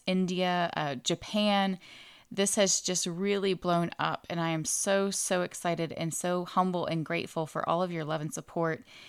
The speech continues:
And I hope to continue to, um, to bring you some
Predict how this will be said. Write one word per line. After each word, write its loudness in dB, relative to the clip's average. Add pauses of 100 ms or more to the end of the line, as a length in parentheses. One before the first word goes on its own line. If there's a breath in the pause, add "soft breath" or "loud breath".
(220 loud breath)
And -2
I -2
hope -4
to -6
continue -6
to, -6
um, -6 (160)
to -6
bring 0
you -4 (100)
some -4